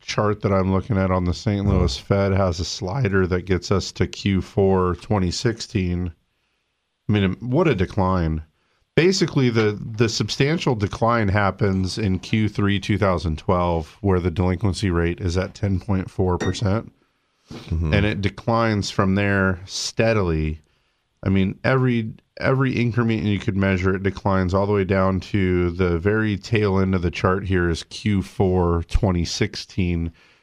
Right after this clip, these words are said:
Speaker 1: where it's at four point one five percent. Delinquency rate back in Q one of two thousand five,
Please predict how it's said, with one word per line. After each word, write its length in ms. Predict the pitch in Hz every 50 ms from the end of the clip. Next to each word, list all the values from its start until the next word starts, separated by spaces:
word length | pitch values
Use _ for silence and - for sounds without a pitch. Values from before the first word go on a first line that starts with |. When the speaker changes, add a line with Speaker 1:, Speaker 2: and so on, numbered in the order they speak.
| _ _
Speaker 1:
where 160 | - 98 92
it's 160 | 92 - - 110
at 120 | 104 107
four 300 | - - - 101 98 90
point 320 | - - 101 92 92 -
one 300 | - 87 87 87 87 85
five 440 | 82 - 92 87 87 87 87 82 -
percent. 400 | - 95 - - 92 92 - - - _ _ _ _ _ _ _ _ _ _ _ _ _ _ _ _ _ _ _ _ _ _ _ _ _ _ _ _ _ _ - - - _ _ _ _ _ _ _ _ _ _ _ 107 98
Delinquency 760 | 85 110 95 92 95 101 104 - 127 123 113 - - 123 120
rate 400 | 117 113 113 113 113 120 - - _ _
back 600 | 120 104 95 104 104 101 101 104 104 104 - -
in 640 | - 107 101 95 95 95 95 92 95 95 92 90 82 85 - _
Q 320 | - - - 120 113 113 101
one 340 | 98 95 95 98 101 107
of 100 | 104 95
two 160 | - - 107 95
thousand 380 | 101 101 101 98 90 92 85
five, 680 | 78 - 98 90 87 90 95 107 120 123 - - _